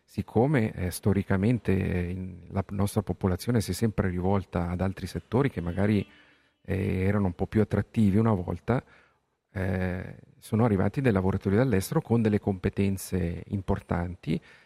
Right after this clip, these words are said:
e oggi continuano ad arrivare sempre con le stesse caratteristiche, però la differenza è che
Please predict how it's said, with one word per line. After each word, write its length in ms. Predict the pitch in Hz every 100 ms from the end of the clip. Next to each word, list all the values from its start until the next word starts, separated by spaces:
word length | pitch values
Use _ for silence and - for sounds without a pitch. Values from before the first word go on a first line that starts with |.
| -
e 140 | 156
oggi 380 | 120 104 107 165
continuano 600 | 139 104 - 113 120 95
ad 100 | 92
arrivare 720 | 101 143 95 98 127 143 -
sempre 400 | - 98 107 139
con 140 | 104
le 60 | 95
stesse 300 | - 104 104
caratteristiche, 640 | 98 98 113 117 - 98
però 220 | - 120 117
la 80 |
differenza 600 | 101 117 151 117 101 -
è 20 | 135
che 280 | 95 101